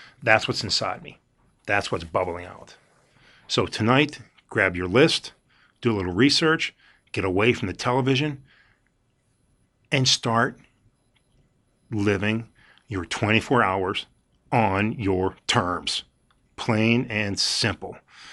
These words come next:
All right. Thank you very much for listening. I appreciate it.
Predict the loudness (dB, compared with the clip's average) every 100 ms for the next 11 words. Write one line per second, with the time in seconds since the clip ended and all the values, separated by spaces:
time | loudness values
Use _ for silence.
0 | -20 -20 -14 4 8 10 10 10 6 -4
1 | -14 -18 _ _ -18 4 8 8 6 4
2 | 4 4 2 2 2 2 2 -2 -2 -4
3 | -2 2 4 6 6 6